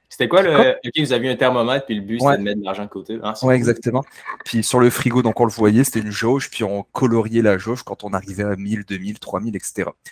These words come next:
Speaker 2: Puis on avait un objectif, donc là, tu, là, tu te forces à fond, tu sais. Puis quand on a acheté la maison, après, on a commencé à retourner au resto, moins, mais on y est retourné. Ben, ça goûte pas pareil.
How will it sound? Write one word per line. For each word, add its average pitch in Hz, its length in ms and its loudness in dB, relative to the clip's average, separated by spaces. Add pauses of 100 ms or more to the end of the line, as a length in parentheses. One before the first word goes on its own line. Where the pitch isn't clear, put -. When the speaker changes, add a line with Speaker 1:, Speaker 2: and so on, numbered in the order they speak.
(280)
Speaker 2:
Puis 113 180 -4
on 104 80 -2
avait 92 140 -2
un 131 80 0
objectif, 107 480 -4
donc - 160 -6
là, 139 80 2
tu, - 280 -8
là, 123 60 0
tu - 160 -14
te - 60 -14
forces - 340 0
à 92 80 0
fond, - 220 -10
tu - 140 -12
sais. - 40 -20 (720)
Puis 143 220 -4 (680)
quand 185 200 2
on 185 80 -2
a 180 320 4 (460)
acheté 113 240 0
la 107 100 4
maison, 110 220 -2
après, 196 160 -2
on - 20 -6
a 117 60 -2
commencé 113 340 -2
à 120 60 2
retourner 123 400 -6
au 127 100 4
resto, 113 460 -2
moins, 107 380 -4
mais 120 80 -6
on 107 120 -4
y 107 60 -4
est 107 60 -2
retourné. 120 480 -8 (440)
Ben, 127 200 6 (200)
ça - 160 2
goûte 175 200 -2
pas 202 120 8
pareil. 180 420 2